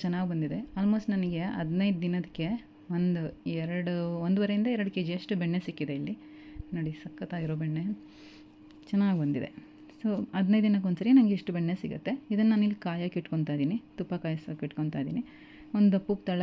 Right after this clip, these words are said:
ಇರೋ ಪಾತ್ರೆಯಲ್ಲಿ ಬೆಣ್ಣೆ ಹಾಕ್ಕೊಂಡು ಕಾಯೋದಕ್ಕೆ ಬಿಡಿ. ನೋಡಿ,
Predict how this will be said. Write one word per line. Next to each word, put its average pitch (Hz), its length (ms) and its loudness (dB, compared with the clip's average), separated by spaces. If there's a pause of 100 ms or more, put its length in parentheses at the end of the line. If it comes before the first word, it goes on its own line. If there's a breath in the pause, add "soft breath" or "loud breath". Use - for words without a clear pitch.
(100)
ಇರೋ 170 100 -2 (100)
ಪಾತ್ರೆಯಲ್ಲಿ 151 500 -2 (640)
ಬೆಣ್ಣೆ 165 300 0
ಹಾಕ್ಕೊಂಡು 147 380 -2 (260)
ಕಾಯೋದಕ್ಕೆ 165 460 -2
ಬಿಡಿ. 208 140 -4 (720)
ನೋಡಿ, - 160 -8